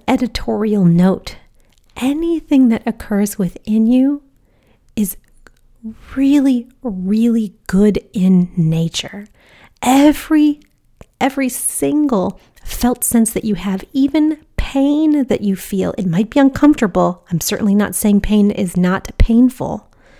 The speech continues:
But every single thing that your body does has a benevolent intention behind it, even if it does have this sort of unfortunate byproduct of creating pain,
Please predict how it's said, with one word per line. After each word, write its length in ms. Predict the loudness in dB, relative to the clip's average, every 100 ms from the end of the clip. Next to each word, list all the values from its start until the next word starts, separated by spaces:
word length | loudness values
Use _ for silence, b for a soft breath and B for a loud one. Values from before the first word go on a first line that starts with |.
| b b b b b b b b b b
But 200 | -6 -6 -6
every 380 | -4 -2 -2
single 340 | -2 0 0 0
thing 260 | -2 -2
that 120 | -2 -2
your 160 | -4
body 500 | -4 -6 -4 -6 -8 _ -16 -6
does 720 | -4 -2 -4 -8 -10 -12 -16 _ -20 _ _ _ _
has 180 | -6 -4
a 60 |
benevolent 960 | -2 0 2 2 0 0 0 0 -2 -6 _ 0
intention 680 | 0 0 0 -2 0 0 -2
behind 500 | -4 -4 0 0 -2
it, 240 | -10 -20 -20 _ _ _ -2
even 300 | -2 2 0
if 160 | 0 -2
it 160 | -4
does 300 | 0 0 0
have 180 | -2 -2
this 280 | -2 -4 -8 _
sort 220 | -6 -4
of 80 | -2
unfortunate 760 | -2 -2 -4 -4 0 -2 -2
byproduct 640 | -6 -4 0 0 0 -2 -6
of 120 | -8
creating 440 | -6 -2 0 0
pain, 580 | -2 -2 0 0 -4